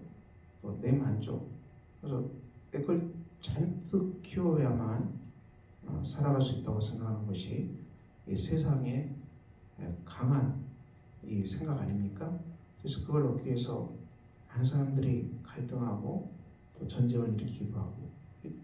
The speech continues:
이, 이 땅이 이렇게 힘들고 고통스러운 것은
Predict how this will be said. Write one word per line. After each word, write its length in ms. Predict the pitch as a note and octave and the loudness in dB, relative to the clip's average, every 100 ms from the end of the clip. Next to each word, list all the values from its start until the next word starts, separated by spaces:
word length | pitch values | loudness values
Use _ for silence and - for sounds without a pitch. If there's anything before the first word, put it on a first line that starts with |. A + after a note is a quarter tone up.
| - | -4
이, 360 | D#3+ C#3+ - - | 0 0 -2 -6
이 100 | - | -2
땅이 460 | C#3+ C3 A#2+ - - | 2 2 2 -2 0
이렇게 720 | G3 F#3 - - E3 D#3 - - - - - - | 2 2 -2 0 2 2 2 -6 -14 -18 -20 0
힘들고 800 | G3+ F#3 E3 C3+ B2+ - - - | 6 8 8 6 4 0 -6 -8
고통스러운 560 | G#2 A2 C3 B2+ A#2 G#2+ | -4 0 0 2 0 0
것은 400 | F#2 - - | -2 -2 -2